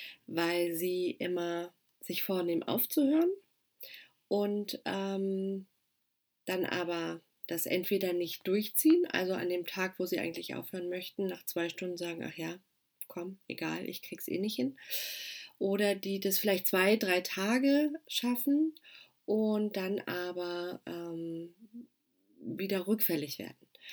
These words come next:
Und das nicht nur ein, zwei Mal, wo man sagen könnte, „Okay, wie ich es immer formuliere, das ist ein Prozess und es ist gut, auf diesen Prozess zu gucken und zu schauen, warum hast du dann wieder zur Zigarette gegriffen,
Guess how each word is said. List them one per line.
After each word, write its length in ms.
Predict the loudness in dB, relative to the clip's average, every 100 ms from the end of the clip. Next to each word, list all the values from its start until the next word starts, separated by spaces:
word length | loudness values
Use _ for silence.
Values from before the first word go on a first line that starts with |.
| -14 -12 -2
Und 200 | 0 4
das 280 | 4 6
nicht 260 | 6 6 4
nur 420 | 0 0 -2 -4
ein, 300 | -2 0 0
zwei 280 | -2 -2 -2
Mal, 340 | 0 0 2
wo 80 | 6
man 200 | 6 6
sagen 260 | 4 0 0
könnte, 280 | -4 -4 -4
„Okay, 480 | -4 2 4 4 2 -12 -16 -14 -16 -18 _
wie 240 | -4 0
ich 120 | 0 -2
es 160 | 0
immer 380 | 0 0 -4 -4
formuliere, 640 | -4 -4 -2 -2 -2 -4 -4
das 200 | -4 -2
ist 160 | -2
ein 80 | -2
Prozess 540 | -6 -8 0 0 2
und 100 | 0 0
es 100 | -2
ist 160 | -4
gut, 300 | 2 2 2
auf 140 | -2 -2
diesen 260 | -2 -2
Prozess 460 | -4 -4 -4 -2 -2
zu 120 | -4
gucken 460 | -2 0 4 6 6
und 240 | 6 0
zu 80 | 0
schauen, 400 | 0 2 2 2
warum 480 | 0 0 2 6 6
hast 220 | 4 0
du 40 | -2
dann 180 | 0
wieder 220 | 0 -2 -2
zur 180 | -4
Zigarette 500 | -6 -6 -6 -4 -6
gegriffen, 580 | -6 -2 4 4 6 2